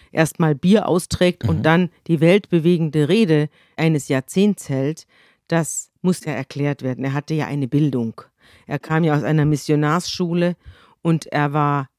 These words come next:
Speaker 1: extrem gut im Französischen. Er hat ein geschliffenes Französisch gesprochen.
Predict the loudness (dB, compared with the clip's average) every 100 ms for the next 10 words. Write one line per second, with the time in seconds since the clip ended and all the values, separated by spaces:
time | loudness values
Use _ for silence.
0 | -8 -6 -8 -10 0 4 6 4 2 -2
1 | -2 0 -2 -2 -4 -4 -2 -4 -4 -4
2 | -4 -4 -2 -2 -2 -6 -14 -10 -4 -2
3 | 2 2 2 2 0 0 -4 -2 -2 -2
4 | -2 -6 -10 -8 -10 -10